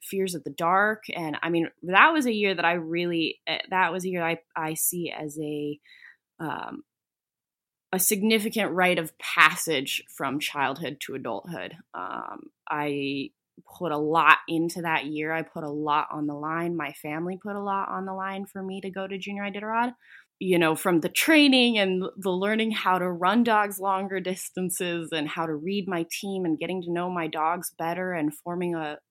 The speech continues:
a stronger bond with them, to the logistics of racing, the, the finances of it,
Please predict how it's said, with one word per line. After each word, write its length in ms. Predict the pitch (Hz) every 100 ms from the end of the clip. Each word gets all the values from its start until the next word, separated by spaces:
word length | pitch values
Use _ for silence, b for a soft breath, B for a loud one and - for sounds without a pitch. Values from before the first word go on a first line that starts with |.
| -
a 60 |
stronger 460 | 175 - 180 180 170
bond 320 | 170 170 175
with 160 | 175 185
them, 300 | 185 180 185 175
to 100 | 175
the 80 | 165
logistics 720 | 143 151 151 185 - 220 220
of 140 | 214 190
racing, 840 | 202 196 185 - 190 190 185 190 - B B B B _
the, 340 | 170 156 156 147
the 100 | 156
finances 920 | - 175 202 196 190 190 - 185 180
of 300 | 165 180 165
it, 300 | 175 170 165